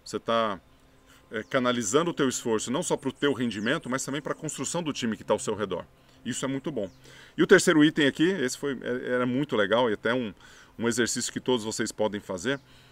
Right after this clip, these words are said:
é, ele tinha um objetivo diário, eu tinha que ter um objetivo diário pra cada te-, pra cada treino.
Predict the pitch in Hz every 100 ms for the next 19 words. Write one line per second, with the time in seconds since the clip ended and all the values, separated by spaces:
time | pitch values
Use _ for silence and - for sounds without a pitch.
0 | - - 110 107 - 127 135 - 143 147
1 | 147 - _ 143 131 131 139 139 139 139
2 | 117 135 131 165 180 - 147 143 123 123
3 | - 135 139 107 92 - _ 120 120 143
4 | 147 - 117 - - - 117 139 147 -
5 | 123 101